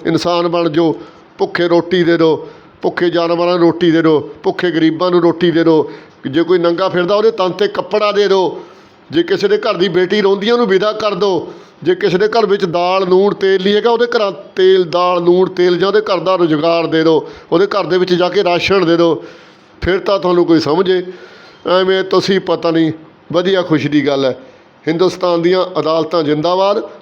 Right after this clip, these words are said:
ਬਰਜਿੰਦਰ ਸਿੰਘ ਪਾਸਟਰ ਨੂੰ ਅੱਜ ਉਮਰ ਕੈਦ ਦੀ ਸਜ਼ਾ ਸੁਣਾਈ ਹੈ। ਮੈਂ ਸਾਰੇ ਵੀਰਾਂ ਨੂੰ, ਮੈਂ ਇੱਕ ਅਦ-, ਜੱਜ ਸਾਹਿਬ ਨੂੰ, ਮੈਨੂੰ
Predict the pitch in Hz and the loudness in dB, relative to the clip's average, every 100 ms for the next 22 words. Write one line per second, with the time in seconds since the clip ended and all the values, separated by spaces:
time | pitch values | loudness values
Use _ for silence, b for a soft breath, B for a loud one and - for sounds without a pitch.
0 | - 151 156 170 185 175 180 - 175 160 | -6 -4 -2 0 0 0 -4 -2 -4 -2
1 | 180 180 180 170 - 170 185 185 170 160 | 0 2 2 0 0 0 0 0 2 2
2 | 156 156 156 131 147 143 135 135 B B | 0 0 0 0 0 0 0 0 B B
3 | B B B B B _ _ _ - 151 | B B B B B _ _ _ -6 -2
4 | 180 180 185 226 240 220 214 208 208 175 | 0 -2 -2 0 2 2 2 4 2 2
5 | 202 202 208 170 175 151 170 170 196 190 | 0 0 -2 -2 -4 -2 -2 0 0 0
6 | 208 214 196 208 | 0 2 2 0